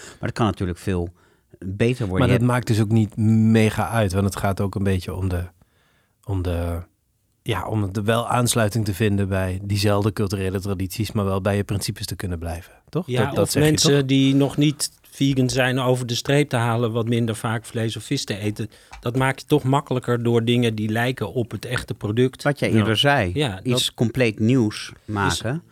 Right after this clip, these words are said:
Speaker 2: Ja,
Speaker 1: Dat
Speaker 2: gra-,
Speaker 1: is gewoon
Speaker 2: maar
Speaker 1: heel
Speaker 2: grappig genoeg,
Speaker 1: lastig.
Speaker 2: zeg maar, puree met, met zeewier en dan dus
Speaker 3: Ja.
Speaker 2: of zeewier met puree,
Speaker 3: Ja.
Speaker 2: of deze garnalen die lijken op garnalen die geen garnalen zijn. Het zijn toch weer drie verschillende dingen
Speaker 3: Ja,
Speaker 2: voor
Speaker 3: het
Speaker 2: mijn
Speaker 3: zijn
Speaker 2: gevoel.
Speaker 3: allemaal heel verschillende
Speaker 2: Ja,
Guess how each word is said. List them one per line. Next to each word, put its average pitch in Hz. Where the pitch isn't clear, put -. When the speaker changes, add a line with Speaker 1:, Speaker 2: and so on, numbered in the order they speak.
Speaker 2:
Ja, 127
Speaker 1:
Dat 120
Speaker 2:
gra-, -
Speaker 1:
is -
gewoon 139
Speaker 2:
maar 107
Speaker 1:
heel 113
Speaker 2:
grappig 107
genoeg, 143
Speaker 1:
lastig. -
Speaker 2:
zeg 139
maar, 127
puree 127
met, 117
met 107
zeewier 107
en 104
dan 98
dus 98
Speaker 3:
Ja. 107
Speaker 2:
of 110
zeewier 95
met 95
puree, 113
Speaker 3:
Ja. 110
Speaker 2:
of -
deze 113
garnalen 107
die 104
lijken 107
op 101
garnalen 98
die 92
geen 98
garnalen 101
zijn. 107
Het 98
zijn 104
toch 147
weer 117
drie 143
verschillende 113
dingen 107
Speaker 3:
Ja, 160
Speaker 2:
voor -
Speaker 3:
het -
Speaker 2:
mijn 92
Speaker 3:
zijn 160
Speaker 2:
gevoel. 160
Speaker 3:
allemaal 151
heel 139
verschillende 113
Speaker 2:
Ja, -